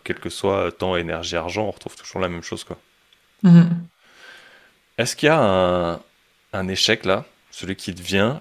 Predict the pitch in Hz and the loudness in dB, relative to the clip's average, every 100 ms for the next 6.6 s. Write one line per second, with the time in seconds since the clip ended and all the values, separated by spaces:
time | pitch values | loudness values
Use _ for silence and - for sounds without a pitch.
0 | - 92 87 - - 107 107 98 87 85 | -6 -6 -6 -8 -6 0 2 2 0 -2
1 | 82 85 - _ _ _ _ - 101 98 | -6 -10 -18 _ _ _ _ -2 -2 0
2 | - - 113 95 - 87 _ _ 92 90 | -6 -4 -2 -2 -2 -8 _ _ -8 -6
3 | - - 90 87 92 _ _ _ _ _ | -6 -6 -6 -6 -10 _ _ _ _ _
4 | _ _ _ _ _ _ _ _ _ - | _ _ _ _ _ _ _ _ _ 2
5 | 185 180 185 180 196 190 185 185 185 214 | 6 8 6 4 4 2 4 2 4 4
6 | 247 - - - 87 | 2 -6 -20 -10 -6